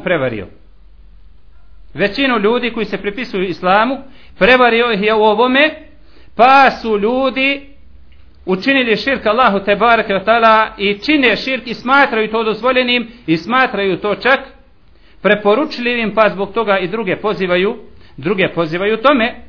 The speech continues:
A to je iz razloga, kažem, osnovnog što je nestalo znanja o čistom teuhidu, o čistom teuhidu s kojim je došao Muhammed sallallahu,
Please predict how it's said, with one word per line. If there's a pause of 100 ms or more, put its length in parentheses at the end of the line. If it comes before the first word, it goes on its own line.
(1300)
A
to
je
iz
razloga,
kažem,
osnovnog
što
je
nestalo
znanja
o
čistom
teuhidu, (360)
o
čistom
teuhidu
s
kojim
je
došao
Muhammed
sallallahu,